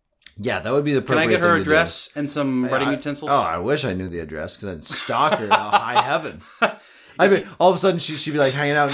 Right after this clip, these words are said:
Speaker 1: in, in Highland Park, and I'd all of a sudden be like, "Oh, fancy seeing you here. Uh, sorry, I didn't mean to."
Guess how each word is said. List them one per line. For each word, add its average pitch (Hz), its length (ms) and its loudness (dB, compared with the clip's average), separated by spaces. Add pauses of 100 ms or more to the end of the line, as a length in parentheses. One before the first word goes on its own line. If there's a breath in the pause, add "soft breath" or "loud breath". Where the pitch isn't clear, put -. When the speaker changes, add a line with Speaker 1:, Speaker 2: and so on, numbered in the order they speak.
(120)
Speaker 1:
in, 151 60 -6
in 139 40 -4
Highland 131 400 0
Park, 131 320 0
and 127 100 -2
I'd 117 180 -4
all 120 160 0
of 120 60 -2
a - 20 -8
sudden 131 180 -4
be 127 60 0
like, 120 160 0 (680 soft breath)
"Oh, 175 380 2
fancy 139 420 -4
seeing 147 400 -2
you 196 140 -2
here. 107 340 -2
Uh, 117 160 -4
sorry, - 500 -2 (180)
I 151 180 -8
didn't 135 260 -4
mean 123 140 -2
to." 101 200 -4